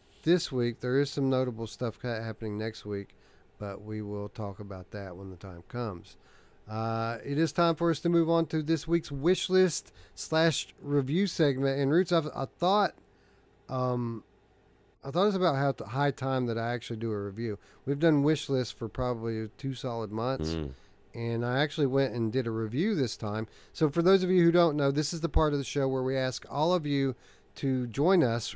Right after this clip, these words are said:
Speaker 1: right now in real time as we all go together and wish list the game, uh, in order to support the development community out there. Could be one of the games we talked about today, could be another V R game that you've got your eyes on. Um,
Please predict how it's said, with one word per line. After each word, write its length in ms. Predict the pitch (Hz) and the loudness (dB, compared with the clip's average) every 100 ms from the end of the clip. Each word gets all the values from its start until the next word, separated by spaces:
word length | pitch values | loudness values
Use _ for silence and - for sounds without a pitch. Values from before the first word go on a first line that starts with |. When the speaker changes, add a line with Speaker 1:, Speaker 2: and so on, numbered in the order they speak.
| - | -4
Speaker 1:
right 280 | 135 185 147 | 2 4 4
now 300 | 135 127 131 | 0 0 0
in 300 | 170 190 185 | 2 4 6
real 180 | 175 | 4
time 400 | 160 135 120 120 - - - 127 | 2 -2 -2 -2 -6 -14 -16 -8
as 180 | 127 | -4
we 140 | 131 135 | 0 2
all 240 | 147 170 | 4 2
go 160 | 160 165 | 4 4
together 460 | 151 143 139 139 | 4 2 4 4
and 120 | 135 127 | 2 2
wish 220 | 127 - | -2 -2
list 220 | 131 - | -4 -4
the 80 | 113 | -4
game, 440 | 135 139 117 110 - _ _ _ | -2 0 -2 -4 -10 _ _ _
uh, 280 | 110 113 113 | -6 -4 -4
in 140 | 131 127 | -2 0
order 200 | 131 127 | 0 0
to 200 | 123 120 | -2 -4
support 500 | 127 - 147 147 - | -4 0 2 2 -2
the 80 | |
development 560 | 110 127 160 190 123 110 | -6 0 2 2 -2 -8
community 480 | - 110 104 92 92 | -8 -6 -6 -8 -12
out 220 | 90 - | -14 -12
there. 240 | 92 87 - _ - | -12 -12 -16 _ -8
Could 160 | 143 131 | -4 0
be 100 | 135 | 2
one 160 | 131 | 2
of 60 | 120 | 0
the 80 | 117 | 0
games 260 | 131 120 | 0 0
we 80 | 120 | -2
talked 300 | 143 139 131 | 0 0 0
about 240 | 143 139 | 0 -2
today, 400 | - 139 151 151 - _ - | -2 0 0 0 -4 _ -8
could 160 | 143 127 | -4 2
be 160 | 139 | 4
another 300 | 139 139 143 | 4 4 2
V 160 | 131 127 | 2 2
R 140 | 117 | 2
game 180 | 110 110 | 0 -2
that 80 | 104 | -4
you've 180 | 113 101 | -6 -6
got 200 | 104 101 | -6 -6
your 120 | 98 | -8
eyes 280 | 95 98 95 | -8 -8 -8
on. 260 | 95 92 - - - _ _ | -10 -10 -16 -20 -20 _ _
Um, 460 | 107 104 101 101 | -8 -6 -4 -8